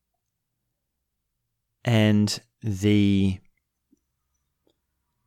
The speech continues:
power of the man is a dichotomy that goes hand in hand. And it's not exactly power. What is it? It would be the,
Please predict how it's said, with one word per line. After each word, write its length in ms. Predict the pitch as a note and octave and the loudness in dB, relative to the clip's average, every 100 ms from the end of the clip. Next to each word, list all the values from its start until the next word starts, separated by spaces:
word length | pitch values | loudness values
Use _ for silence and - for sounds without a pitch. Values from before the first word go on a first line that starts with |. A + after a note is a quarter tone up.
| _ _ - | _ _ -16
power 560 | - - C#3 D3 C3+ | -12 -4 2 4 4
of 260 | G#2 G2 F2+ | 2 -4 -8
the 80 | G2 | -4
man 540 | F#2+ F#2 E2+ - A#2+ _ _ _ _ _ _ _ _ _ _ - | -4 -6 -10 -14 -16 _ _ _ _ _ _ _ _ _ _ -2
is 260 | A#2 A2 | 0 0
a 80 | - | -2
dichotomy 800 | G#2+ A#2+ A2+ - - D3 D3 A#2 | 0 2 2 0 4 6 6 2
that 140 | G#2 F#2 | -4 -4
goes 320 | A#2 G#2 G2 | -2 -2 -4
hand 320 | - A2 G#2 | -4 -2 -2
in 120 | G2 | -4
hand. 560 | F#2+ G2+ F#2+ - - - _ _ _ _ _ _ _ _ _ _ _ _ _ _ - | -6 -8 -8 -12 -18 -20 _ _ _ _ _ _ _ _ _ _ _ _ _ _ -8
And 80 | |
it's 140 | B2 - | -6 -2
not 100 | A#3+ | 0
exactly 420 | G3+ D#3+ - A#2+ | 2 0 2 -2
power. 480 | - - A2 G#2+ F#2+ | -4 -10 -8 -6 -8
What 280 | G#2 A#2+ D3+ | -8 -6 -6
is 140 | G2+ | -6
it? 80 | - | -10
It 140 | A#2 - | -12 -8
would 180 | C3+ | -4
be 240 | C3+ C3+ C3+ | 2 2 2
the, 360 | A#2 A#2 A2 | 4 4 2